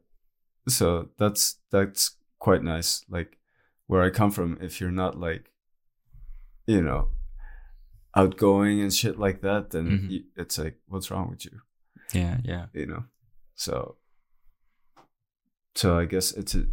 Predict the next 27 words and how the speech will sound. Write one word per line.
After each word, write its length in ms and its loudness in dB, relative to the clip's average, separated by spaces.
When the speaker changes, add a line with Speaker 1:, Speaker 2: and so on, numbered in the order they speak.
Speaker 1:
easier 360 0
fit 360 0
here. 360 -4
Speaker 2:
Mm-hmm. 520 0
Speaker 1:
You 120 -2
don't 180 0
necessarily 580 -4
have 220 -6
to 60 -14
be, 300 -10
I 60 -8
mean, 240 -4
it 140 -10
is 200 0
nice 280 -6
to 80 -18
be 140 -6
like 240 -8
that, 160 -20
but 100 -20
you 80 -2
don't 200 -2
have 300 -8
to. 80 -20
Speaker 2:
Yeah, 280 2
yeah. 200 -4
Speaker 1:
Yeah. 140 -8